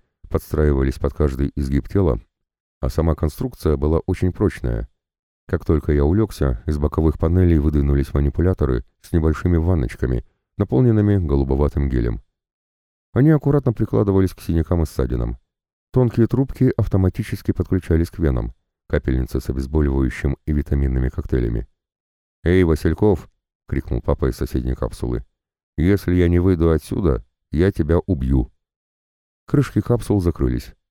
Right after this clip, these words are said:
Голубоватый свет заполнил капсулу. Я почувствовал, как миллионы крошечных чего-то начали свою работу в теле,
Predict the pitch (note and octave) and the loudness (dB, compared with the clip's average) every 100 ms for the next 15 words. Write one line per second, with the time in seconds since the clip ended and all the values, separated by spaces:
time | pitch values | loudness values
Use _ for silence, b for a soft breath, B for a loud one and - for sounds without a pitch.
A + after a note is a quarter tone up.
0 | _ _ _ - C#2 C#2 C2 C2 C2+ C#2+ | _ _ _ -6 0 0 2 0 0 -2
1 | - D#2+ D#2+ - C#2+ C#2 - C2 B1 A1+ | -4 -4 -4 -6 -6 -6 -4 -4 -4 -4
2 | A1+ - A1 A1 G#1+ _ _ _ _ _ | -8 -8 -8 -8 -10 _ _ _ _ _
3 | _ - B2+ C3 - D3 - A2+ F#2 F#2 | _ -4 0 0 0 -2 2 2 2 2
4 | - G2+ G#2+ G2+ F2+ B2 G#2+ F#2 - F2 | 2 4 4 2 2 0 0 -2 0 2
5 | D#2+ - _ _ - G2+ B2+ C2+ B1 - | 0 -6 _ _ -4 -2 0 -2 -4 -10
6 | _ _ _ - B2 - A2+ G#2 - F#2 | _ _ _ -2 0 2 4 4 2 2
7 | F2+ F2 F2+ F#2+ F2+ B2 A2 C2 | 2 2 2 0 -2 0 2 2